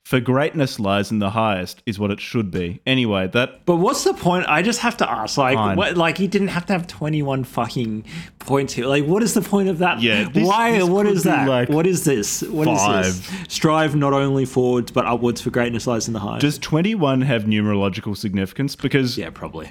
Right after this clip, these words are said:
Speaker 1: this strikes me as a sort of organization that would get autistically interested in numerology.
Speaker 2: It's three times seven, bro. You know seven? The, the number seven.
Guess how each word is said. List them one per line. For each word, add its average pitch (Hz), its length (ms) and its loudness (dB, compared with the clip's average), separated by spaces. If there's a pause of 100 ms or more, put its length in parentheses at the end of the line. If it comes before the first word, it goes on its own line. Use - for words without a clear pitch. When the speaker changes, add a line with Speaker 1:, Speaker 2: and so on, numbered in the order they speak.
(140)
Speaker 1:
this 127 240 0
strikes 131 420 0
me 156 60 2
as 151 100 -2
a 156 60 -4
sort 175 180 0
of 160 80 -2
organization 117 600 0
that 110 60 -2
would 104 180 -6
get 110 220 -2
autistically 101 880 -4
interested 92 640 -4 (260)
in 98 140 2
numerology. 90 680 -2
Speaker 2:
It's - 200 -4
three 123 320 -2
times 120 380 -2
seven, 95 520 -4
bro. 87 480 -6 (340)
You 120 160 -4
know 117 60 -2
seven? 113 560 -6
The, 107 80 -6
the 107 360 -6
number 98 200 -4
seven. 87 560 -10